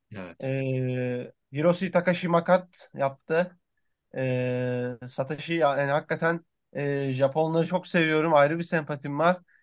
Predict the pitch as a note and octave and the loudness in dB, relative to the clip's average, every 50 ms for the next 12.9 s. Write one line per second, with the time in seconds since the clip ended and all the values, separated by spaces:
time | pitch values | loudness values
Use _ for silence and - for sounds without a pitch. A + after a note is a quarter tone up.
0 | _ _ _ _ C#3+ C3+ C#3 C3 D#3+ E3+ F3 F3 G3 F#3+ F#3+ F3+ E3+ E3+ E3 D#3+ | _ _ _ _ 0 2 2 4 4 4 4 4 6 6 6 6 6 6 4 2
1 | D#3+ E3 E3 E3+ G3 G3+ - - - - - - F3 F3 - F3+ F3 E3 D#3 - | 2 2 2 2 2 0 -2 -8 -14 -12 -2 -2 -2 -2 0 0 0 0 0 -4
2 | - - - F3 E3 D#3+ D#3+ F3 F3 D#3+ D3 D3 D3 C#3 D#3+ D#3+ D#3 D#3+ D#3 D3+ | -8 -8 -4 -2 -2 2 2 2 2 2 0 0 -2 0 0 0 0 0 -2 -4
3 | E3 D#3+ - - - D#3+ D3 D3 D3+ D#3 F3 G3 G3+ F#3 - _ _ _ _ - | -6 -8 -8 -4 -4 -2 0 0 2 4 4 4 2 2 -6 _ _ _ _ -8
4 | D#3 D#3+ F3 F3+ F3+ F3 - F3+ E3+ E3 D3+ - - D3+ C#3+ C3 B2+ D3 D3 D#3+ | -2 0 2 2 2 0 0 0 0 0 0 -2 -4 -4 -4 -4 -4 -2 -2 0
5 | E3 E3 D3+ D3 E3 F3+ F3 G3 F#3 - F3 D#3 D3 C3+ B2 - F3 B2+ C#3 C#3+ | 0 0 0 0 -2 0 2 2 2 2 0 0 0 -2 -4 -6 -4 -4 -4 -4
6 | C3+ B2+ A#2+ B2 C3+ A2+ A2+ A2+ A#2+ - - C#3+ D3 D3 D3 D3 D3 D3+ D3 D3 | -4 -4 -6 -6 -6 -2 0 0 0 -2 -4 -2 0 0 2 4 4 2 2 0
7 | - - F3 E3+ F3 E3+ - B2 A#2 A2+ A2+ G2+ A2+ A2+ A#2 - D3 C#3 C3 - | -2 -2 0 0 0 -2 -2 -2 0 0 2 2 2 2 4 4 4 4 4 4
8 | C#3+ C3+ C3+ C3+ C3 C3 C#3+ C#3 C3 A2+ B2+ - - - _ _ - G#2+ G#2 G#2 | 4 6 8 8 8 8 6 4 4 2 -2 -8 -10 -18 _ _ -8 -4 -4 -2
9 | G2+ G2+ G2+ F#2+ G#2+ G#2+ A2 G#2 G2 F#2+ G2 G2+ G2 - B2+ A#2+ B2 A#2+ C3 C3+ | -2 -2 -2 -4 -4 -6 -4 -4 -4 -6 -6 -8 -2 0 0 0 2 2 2 0
10 | B2 B2+ A#2+ G#2 F#2+ G2+ G2 A#2 A#2+ B2 B2+ B2 - A#2+ G#2+ G2 F#2 - G2+ G2+ | 0 0 -4 -6 -6 -4 0 2 4 4 2 2 -2 -4 -4 -6 -6 -6 -6 -6
11 | D3+ D#3+ - - - C#3+ C#3+ C#3+ C3 C3 C3 B2+ B2+ C3 C#3 C3+ C3+ C#3 C3 C3 | -6 -8 -10 -4 0 0 2 2 4 4 4 4 4 4 2 0 2 0 2 2
12 | C3+ C#3 C#3 C#3 D3 C#3+ C#3+ C3 C3 - G2 - _ - D3 F#3 G3 G3 | 2 2 2 2 2 0 -4 -6 -12 -14 -16 -16 _ -6 -6 -6 -6 -8